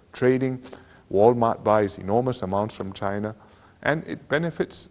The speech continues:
Americans, not just Walmart, but benefits American housewives and ordinary people all over the country. But in the last five, seven years,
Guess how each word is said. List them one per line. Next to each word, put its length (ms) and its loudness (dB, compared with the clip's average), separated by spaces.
Americans, 500 0
not 140 0
just 220 -2
Walmart, 520 2
but 200 -6
benefits 520 -10
American 500 -8
housewives 640 -4
and 80 -6
ordinary 500 -4
people 320 -6
all 220 0
over 180 -2
the 100 -6
country. 420 -18
But 200 2
in 120 -2
the 100 2
last 340 0
five, 540 0
seven 440 -2
years, 540 -2